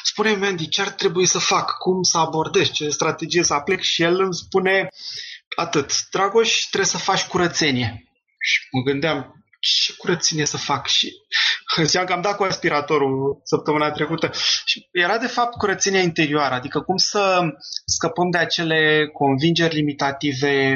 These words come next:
frici, răni emoționale și așa mai departe, care astea ne, ne limitează și e foarte greu să le depășim într-un mod conștient, adică prin forță, prin perseverență și așa mai departe.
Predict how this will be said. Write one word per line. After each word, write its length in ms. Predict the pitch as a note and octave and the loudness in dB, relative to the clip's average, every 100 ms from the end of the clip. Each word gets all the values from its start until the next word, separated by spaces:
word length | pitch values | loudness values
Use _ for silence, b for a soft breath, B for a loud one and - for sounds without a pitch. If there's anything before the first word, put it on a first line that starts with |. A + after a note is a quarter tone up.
| B2+ | 0
frici, 540 | - D#3+ D3+ - - C#3+ C#3 C#3 C3+ C3 C3+ B2 B2 - _ | 0 0 -2 -2 -2 0 0 2 2 2 2 2 -2 -8 _
răni 260 | - D#3+ D#3 | -2 0 2
emoționale 480 | C#3+ C#3+ - C#3 C3+ | 0 0 0 -2 -2
și 120 | C#3 | 0
așa 100 | C3 | 0
mai 100 | C3 | 0
departe, 440 | C#3 C#3+ C#3+ - - B B - | 0 -2 -4 -4 -4 B B -4
care 240 | D3 C#3+ E3+ | -2 -2 -4
astea 240 | D#3 E3 | -4 -2
ne, 380 | F3 E3 D#3+ D#3 | 0 2 4 2
ne 120 | D3 | 2
limitează 640 | C#3+ D3 C#3+ D#3+ D#3+ C3+ C3+ | 2 2 0 0 0 0 0
și 520 | - - C3+ C3+ B2+ B B B B _ | 0 0 2 2 2 B B B B _
e 100 | - | -4
foarte 340 | - F#3+ F#3 F#3 | -2 0 -2 -2
greu 200 | E3 F3 | 0 0
să 140 | - | 2
le 120 | D#3+ | 0
depășim 520 | D3+ D#3+ D3 C#3+ D3+ C#3+ | 2 0 0 0 2 0
într-un 260 | C3 C#3+ | 0 0
mod 260 | C#3 C#3 C3 C3+ | 2 0 -2 -2
conștient, 560 | D3+ C#3+ - D#3 B2+ - | 0 0 0 -2 -4 -4
adică 220 | B2 C3 | -4 -4
prin 200 | - C3+ | -2 -2
forță, 460 | B2 B2 B2+ - C3+ | 0 0 0 0 -4
prin 260 | - B2+ B2+ B2 - _ _ _ | -2 0 2 0 -4 _ _ _
perseverență 800 | C#3 - C#3 B2+ C3+ D#3 D3 - | -6 -4 -2 -2 -2 -2 -2 -2
și 80 | - | 0
așa 120 | C#3 | 2
mai 140 | C3+ | 2
departe. 460 | C3+ - C#3 C3+ | 0 -2 -2 -2